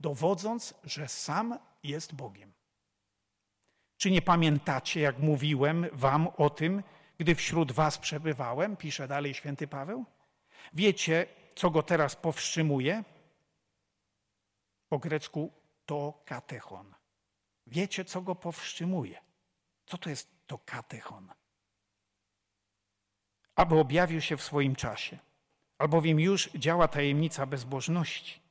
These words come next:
Niech tylko ten, co teraz powstrzymuje”, znowu katechon, „ustąpi miejsca, wówczas ukaże się niegodziwiec,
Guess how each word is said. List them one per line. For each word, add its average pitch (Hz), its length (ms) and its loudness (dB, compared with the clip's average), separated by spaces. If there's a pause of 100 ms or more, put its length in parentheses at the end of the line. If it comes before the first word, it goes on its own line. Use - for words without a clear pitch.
(680)
Niech 208 160 2
tylko 185 260 0
ten, 156 480 -2
co 147 200 -6
teraz 175 500 2 (140)
powstrzymuje”, 151 800 -4 (140)
znowu 151 400 -10 (640)
katechon, - 720 -16 (1600)
„ustąpi 151 640 -4
miejsca, 127 680 -10 (720)
wówczas 156 360 -4
ukaże 147 400 -2
się - 140 -6
niegodziwiec, 147 880 -6